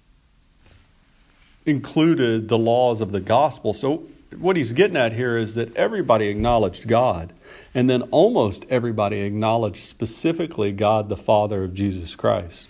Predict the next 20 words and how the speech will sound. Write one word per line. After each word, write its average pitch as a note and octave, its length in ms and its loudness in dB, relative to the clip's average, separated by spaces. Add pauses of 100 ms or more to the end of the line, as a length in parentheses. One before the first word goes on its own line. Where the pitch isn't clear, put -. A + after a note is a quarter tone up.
So C#3 320 2 (300)
to F#3 80 8
pretend A3+ 460 2
that G3 80 2
America C3+ 480 4
is G#2 180 0
not B2 220 4
a - 40 -2
Christian A#2 460 -4
nation, G#2+ 640 -2 (480)
those D3+ 340 6
people C3 300 2
are - 120 0
out A#2 160 4
of G2+ 80 -4
step A#2 440 -2
with G2+ 220 -4
truth A#2 380 -2
and E2 120 -8
history. F#2+ 460 -6